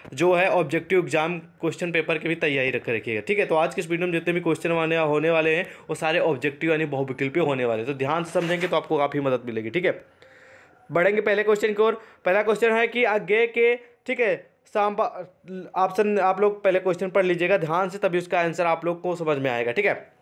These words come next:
लिखा है कि आगे के, ठीक है, संपादकत्व में निकले तार सप्तक का प्रकाशन, ठीक है, तार सप्तक का प्रकाशन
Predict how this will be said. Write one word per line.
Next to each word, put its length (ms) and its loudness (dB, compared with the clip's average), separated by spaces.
लिखा 300 0
है 100 0
कि 240 -2
आगे 480 2
के, 280 2
ठीक 160 -2
है, 200 2
संपादकत्व 920 0
में 400 0
निकले 520 2
तार 240 2
सप्तक 480 -4
का 140 -2
प्रकाशन, 640 2
ठीक 120 0
है, 120 2
तार 320 2
सप्तक 500 -4
का 140 2
प्रकाशन 760 -2